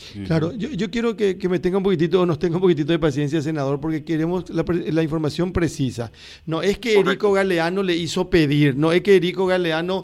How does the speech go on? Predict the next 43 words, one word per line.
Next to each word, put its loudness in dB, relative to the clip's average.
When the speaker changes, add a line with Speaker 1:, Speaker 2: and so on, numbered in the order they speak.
Speaker 2:
Le -12
Speaker 1:
le -10
Speaker 2:
pidió. 2
Speaker 1:
envió 4
a 4
este 2
señor 2
que 2
no, 2
eh, 2
Barreto 2
creo 2
que 4
es 2
su -2
segundo 0
apellido, 0
Miranda 0
parece 0
que 2
es 0
su 0
primer 0
apellido. -2
Speaker 3:
Ezequiel -6
Barreto -4
es -16
el -6
nombre. -2
Speaker 2:
Ezequiel -4
Barreto. -2
Speaker 1:
Ezequiel 4
Barreto, 4
así, 2
así 2
se 4
llama. 4
Speaker 3:
Sí. -10
Speaker 1:
Bueno, 6
eh, 2
eh, 0
no, 0
eh, -2